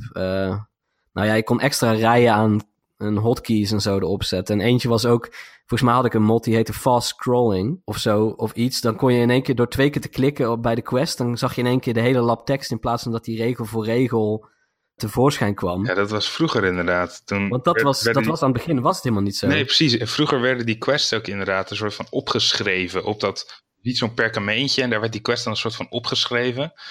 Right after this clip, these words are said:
Speaker 2: Eh, en toen kwamen inderdaad mods die dat verhielpen. En toen dacht Blizzard op een gegeven moment van, "Nou, dit slaat ook eigenlijk helemaal nergens op." Dus hebben ze het als soort van standaard functie gemaakt, eh, dat je in één keer de hele quest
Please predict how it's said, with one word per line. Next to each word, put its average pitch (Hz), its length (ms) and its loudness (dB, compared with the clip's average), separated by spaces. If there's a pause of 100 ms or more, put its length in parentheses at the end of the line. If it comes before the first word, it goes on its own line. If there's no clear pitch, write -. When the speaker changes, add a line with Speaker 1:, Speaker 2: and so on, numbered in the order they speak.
(360)
Speaker 2:
Eh, 101 440 -2
en 110 80 -4
toen 113 120 -4
kwamen 123 200 2
inderdaad 113 260 0
mods 113 400 -2
die 110 140 -4
dat 107 360 -4 (100)
verhielpen. 120 640 -2
En 123 100 -4
toen 110 160 -6
dacht 107 220 -2
Blizzard 107 360 -2
op 107 60 2
een 98 60 -2
gegeven 98 100 -2
moment 95 200 -8
van, 95 100 -6
"Nou, 90 180 -4
dit 92 140 -4
slaat 101 220 0
ook 92 100 -4
eigenlijk 98 260 -4
helemaal 92 240 -2
nergens 101 200 -4
op." 104 120 -4
Dus 98 120 -6
hebben 98 200 -2
ze 98 80 -6
het - 160 -12 (460)
als - 140 -2
soort 110 140 -4
van 101 100 -4
standaard 113 440 0
functie 117 400 -2
gemaakt, 101 800 -4 (500)
eh, 92 340 0
dat 92 200 -2
je 110 60 0
in 101 100 0
één 110 140 0
keer 107 160 -2
de 101 60 0
hele 98 180 0
quest 101 420 -2